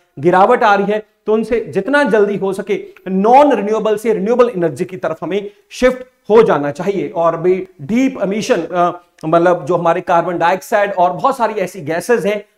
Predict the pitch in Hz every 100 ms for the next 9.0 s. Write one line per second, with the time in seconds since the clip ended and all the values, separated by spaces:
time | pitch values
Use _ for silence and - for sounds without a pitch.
0 | - 180 185 185 196 190 196 196 180 185
1 | 175 208 226 196 214 185 196 196 214 220
2 | 202 - _ - 220 294 240 180 135 240
3 | 262 220 196 160 170 180 170 - 185 -
4 | - 254 233 - _ _ _ 220 202 143
5 | 139 143 151 156 170 196 196 196 196 220
6 | 185 175 202 247 262 269 - _ _ 220
7 | 262 - 277 - 190 196 190 180 175 156
8 | - 202 226 139 127 139 139 156 214 233